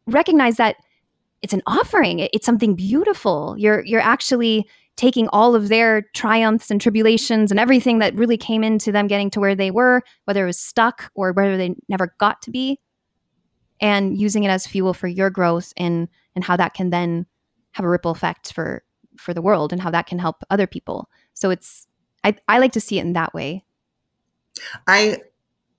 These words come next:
Speaker 2: adore that sentiment. That is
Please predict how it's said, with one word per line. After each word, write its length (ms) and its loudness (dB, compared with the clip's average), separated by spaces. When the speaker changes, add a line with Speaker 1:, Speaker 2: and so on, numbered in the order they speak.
Speaker 2:
adore 480 2
that 180 0
sentiment. 600 -8
That 160 -2
is 460 -4